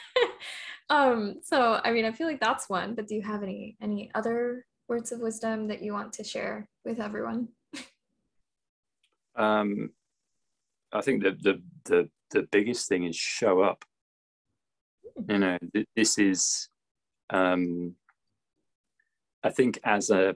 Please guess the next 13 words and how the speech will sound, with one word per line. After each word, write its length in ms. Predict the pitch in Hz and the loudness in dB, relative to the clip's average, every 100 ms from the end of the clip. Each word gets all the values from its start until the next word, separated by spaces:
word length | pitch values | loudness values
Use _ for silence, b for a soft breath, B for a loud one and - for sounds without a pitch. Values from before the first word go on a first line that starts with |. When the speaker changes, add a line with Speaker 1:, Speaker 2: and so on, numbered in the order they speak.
| - | -2
Speaker 2:
painter, 520 | 117 104 - 82 80 - | 0 0 2 -2 -2 -6
I 60 | - | -2
can't 220 | 101 - | -2 -2
speak 240 | - - - | -4 -8 -4
to 100 | 85 | 2
the 120 | 87 | 4
other 240 | 87 87 | 4 4
arts, 160 | 90 - | 4 2
but 140 | - - | 0 2
as 160 | 92 | 2
a 60 | 92 | 0
painter, 560 | - 104 104 - 82 - _ _ _ _ _ | 0 0 0 -2 -4 -6 _ _ _ _ _
you, 480 | 95 92 90 87 | 2 4 4 0